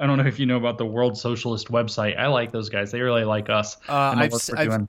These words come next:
Speaker 2: I've seen you talking about their, their
Speaker 1: Well,
Speaker 2: content
Speaker 1: they went
Speaker 2: before.
Speaker 1: after the sixteen nineteen Project in the New York Times
Speaker 2: Yeah.
Speaker 1: harder than anybody and earlier than anybody, really.
Speaker 2: Them
Speaker 1: And
Speaker 2: and
Speaker 1: s-, I mean,
Speaker 2: every
Speaker 1: a couple of historians had come out, but then they really went for it.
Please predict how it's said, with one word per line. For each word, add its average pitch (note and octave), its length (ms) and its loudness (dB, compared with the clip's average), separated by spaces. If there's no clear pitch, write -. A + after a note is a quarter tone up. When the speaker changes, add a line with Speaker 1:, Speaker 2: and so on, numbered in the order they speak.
Speaker 2:
I've D3 160 -4
seen F3 420 -4
you C#3+ 220 -2
talking C3 460 -4
about A2+ 320 -10
their, G#2+ 320 -12
their D#3+ 100 0
Speaker 1:
Well, E3+ 100 4
Speaker 2:
content D3 200 -6
Speaker 1:
they F3 120 4
went G#3+ 220 4
Speaker 2:
before. D3+ 140 0
Speaker 1:
after D3 240 -4
the A#2+ 80 -10
sixteen C#3+ 480 -4
nineteen A#2 400 -4
Project A2 420 -4
in A2+ 80 -4
the A2 60 -2
New A2+ 80 0
York G#2+ 180 -2
Times G#2+ 380 -2
Speaker 2:
Yeah. C3+ 160 0
Speaker 1:
harder B2 260 0
than - 160 -20
anybody A2+ 440 -2
and G#2+ 180 0
earlier B2+ 360 4
than G#2+ 160 -4
anybody, G#2+ 440 0
really. G#2+ 300 2
Speaker 2:
Them C3+ 220 -2
Speaker 1:
And - 80 2
Speaker 2:
and - 0 -
Speaker 1:
s-, - 80 -2
I - 20 -4
mean, C#3+ 100 4
Speaker 2:
every C3 180 4
Speaker 1:
a B2+ 60 4
couple D#3+ 320 0
of A#2+ 80 2
historians A#2+ 560 2
had G#2 140 -2
come A#2 140 -2
out, G#2 220 0
but G#2 140 -14
then B2 160 2
they B2+ 100 4
really A2+ 480 0
went G#2+ 240 -2
for F#2+ 240 -6
it. - 180 -10